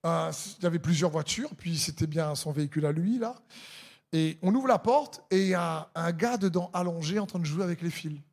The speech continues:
On ouvre, on ouvre la porte, c'est moi qui l'ouvre, je fais, « Oh,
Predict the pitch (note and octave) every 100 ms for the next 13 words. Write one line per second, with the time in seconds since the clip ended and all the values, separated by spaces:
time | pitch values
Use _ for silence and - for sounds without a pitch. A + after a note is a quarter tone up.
0 | _ _ _ _ _ _ _ - D#3+ A3+
1 | C#4+ - G3 C4 G#3+ - C#4+ - - F3+
2 | A3+ - G#3+ E4+ - D3 -